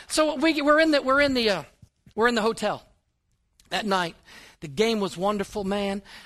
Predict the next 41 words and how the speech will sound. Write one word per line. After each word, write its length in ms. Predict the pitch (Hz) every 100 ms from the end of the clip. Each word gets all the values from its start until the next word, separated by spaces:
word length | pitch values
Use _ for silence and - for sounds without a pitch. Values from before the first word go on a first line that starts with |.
| -
I 60 |
mean, 260 | 185 180 175
Anaheim 680 | 151 - 190 214 196 202 185
won, 340 | 185 202 196
and 160 | 185 147
we 60 | 165
got 160 | 208
to 40 | 175
see 200 | - 208
Bo 240 | 165 196
Jackson, 540 | 151 180 190 - 208
and 120 | 175 143 - -
we're 140 | 196 208
in 80 |
the 60 | 214
hotel 400 | 170 202 - 202
that 120 | 180
night, 180 | 185 196
and 100 | 190
I 80 | 175
said, 200 | - -
"Joel, 400 | 214 214 208 - - _ _ -
I'm 160 | - 277
looking 240 | 247 226
at 100 | 190
the 80 | -
baseball, 460 | 147 175 - 175 147
guys." 460 | 147 - 226 - - _ 185 208 208 262 269 220 202 _ 285 294 - - 320 - - -
I'm 160 | 285 311
looking 180 | 269
at 80 | 262
that 220 | 240 208
baseball, 340 | 220 262 - 214
and 80 | 208
I'm 100 | 196
thinking, 360 | 208 170 151 - _ _ _ _ _ _ _ _ _ _ _
"What's 240 | 403 -
the 140 | 403 -
odds 400 | - 208 196 135
of 140 | 123
this?" 380 | - - - -